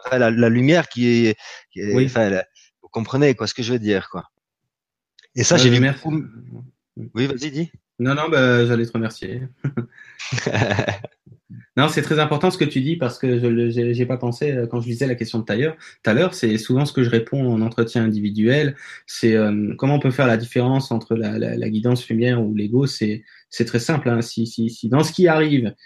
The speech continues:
Speaker 2: dans ce qui vous arrive à l'esprit, s'il y a une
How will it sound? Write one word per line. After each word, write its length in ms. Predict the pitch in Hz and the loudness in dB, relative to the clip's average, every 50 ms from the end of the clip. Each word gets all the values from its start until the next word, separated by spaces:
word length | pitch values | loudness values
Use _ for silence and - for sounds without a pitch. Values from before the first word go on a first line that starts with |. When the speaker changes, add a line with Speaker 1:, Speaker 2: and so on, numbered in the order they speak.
| - _ - | -14 _ 2
Speaker 2:
dans 80 | 127 123 | 2 2
ce 100 | 123 - | 2 2
qui 120 | - 147 | 0 0
vous 220 | 139 147 151 143 170 | 2 2 4 4 4
arrive 360 | 165 160 160 185 190 170 143 | 4 4 4 4 4 6 6
à 40 | 135 | 4
l'esprit, 520 | 143 147 - - - - 143 127 117 117 - - - _ | 4 2 2 -2 -4 0 0 0 0 -2 -6 -20 -20 _
s'il 200 | - - - 135 | -8 -2 2 4
y 20 | |
a 60 | 127 | 4
une 140 | 127 131 | 4 4